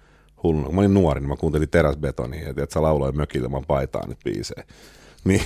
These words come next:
<laughs> niin sit joku sanoi, että tää on ihan paskaa. Mä sanoin, että ei oo, tää on helvetin hyvä. Ja te-, tavallaan niin mä näen sen, sen saman jutun nyt niin omassa musiikissa,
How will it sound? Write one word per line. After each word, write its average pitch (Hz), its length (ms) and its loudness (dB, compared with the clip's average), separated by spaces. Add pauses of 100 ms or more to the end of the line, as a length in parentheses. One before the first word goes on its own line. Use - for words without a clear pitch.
<laughs> - 640 -10
niin 95 140 -4
sit - 180 0
joku 110 200 4
sanoi, 82 140 0
että - 360 0
tää 101 120 2
on 95 80 4
ihan 90 120 2
paskaa. - 500 -4 (380)
Mä 98 60 -2
sanoin, 139 160 0
että - 240 2
ei 120 160 6
oo, 117 220 6 (220)
tää 131 100 2
on 147 60 4
helvetin 80 560 4
hyvä. 67 240 -8 (580)
Ja 90 60 0
te-, - 200 -4
tavallaan 95 360 6
niin 95 180 2
mä 104 80 6
näen 107 200 6
sen, 82 240 2 (540)
sen - 160 0
saman 92 380 4 (720)
jutun 90 280 2
nyt 71 120 -4
niin 73 140 -2
omassa 80 300 4
musiikissa, - 600 -8